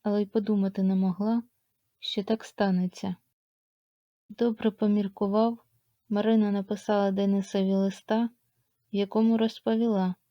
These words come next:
що не хоче позбавляти дитину батька. Тож Марина розриває заручини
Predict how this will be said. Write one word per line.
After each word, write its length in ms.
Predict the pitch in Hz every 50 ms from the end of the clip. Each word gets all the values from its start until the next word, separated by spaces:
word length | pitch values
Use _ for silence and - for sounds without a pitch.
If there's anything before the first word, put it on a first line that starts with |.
| _ _ _ _ _ _ _ _ _
що 220 | - - - 214
не 120 | 214 240 226
хоче 320 | - 226 202 196 - 196
позбавляти 680 | - - 190 180 - 202 190 185 196 220 233 226 226 202
дитину 420 | 185 202 196 - 214 214 220 226
батька. 580 | 214 - 190 185 175 - - - - 185 180 - _ _ _ _ _ _ _ _ _ _ _ _ _ _ _ _ _
Тож 200 | - 202 190 -
Марина 400 | 196 196 202 214 220 208 202 202
розриває 560 | 202 202 196 - 214 202 196 196 190 190 185
заручини 720 | 180 190 190 190 208 233 233 - - 220 202 196 196 196